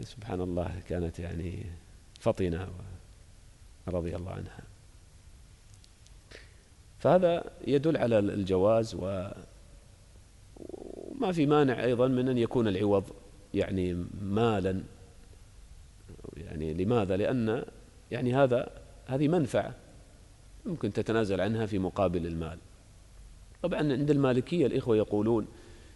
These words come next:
تسمية هذا شراء مسامحة، بل هو إسقاط حق، لأن المبيع لا بد أن يكون متمولًا.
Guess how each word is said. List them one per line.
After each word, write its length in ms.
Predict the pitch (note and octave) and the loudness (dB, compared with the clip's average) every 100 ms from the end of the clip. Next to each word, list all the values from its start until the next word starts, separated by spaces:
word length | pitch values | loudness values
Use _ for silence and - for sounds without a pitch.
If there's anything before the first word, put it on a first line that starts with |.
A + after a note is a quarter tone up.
| - - | -8 2
تسمية 520 | D#3 - B2 B2 A2 | 2 4 2 4 2
هذا 300 | G#2+ A2+ A2 | 0 0 0
شراء 420 | G2+ - G#2 C3 G#2+ | 0 0 2 4 2
مسامحة، 680 | G#2 - G#2 F#2 D#2+ E2 - - - - - - - - - - | 0 2 2 0 -4 -12 -16 -20 -20 -20 -20 -20 -20 -20 -20 -6
بل 160 | A2 A#2+ | 2 4
هو 160 | C3+ | 6
إسقاط 580 | D3 A2 - B2+ C#3+ D3 | 4 2 -2 4 6 6
حق، 440 | C3 - G#2 - - G2+ D2 - - - - - - - - - - - - - - - | 0 -2 -6 -4 0 0 0 -8 -20 -20 -20 -20 -20 -20 -20 -20 -20 -20 -20 -20 -20 -4
لأن 240 | G2 A#2+ | 2 4
المبيع 520 | A2+ F#2+ F2+ A#2+ C3+ | 4 2 2 0 2
لا 100 | B2 | 4
بد 220 | D3 B2+ F#2+ | 6 4 2
أن 120 | G2 | 2
يكون 300 | G2 C3+ C3+ | 2 4 4
متمولًا. 680 | G#2 G2+ G2+ G2 D#2+ C#2+ | 2 0 2 2 2 -2